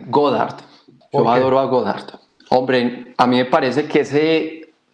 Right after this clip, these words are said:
Speaker 1: ese señor, ese, mm,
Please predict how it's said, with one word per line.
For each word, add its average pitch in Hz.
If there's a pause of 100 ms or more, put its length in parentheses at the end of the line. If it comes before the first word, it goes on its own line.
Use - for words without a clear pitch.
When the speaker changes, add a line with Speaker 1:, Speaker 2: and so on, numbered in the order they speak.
Speaker 1:
ese 175
señor, 151
ese, 143 (1080)
mm, 131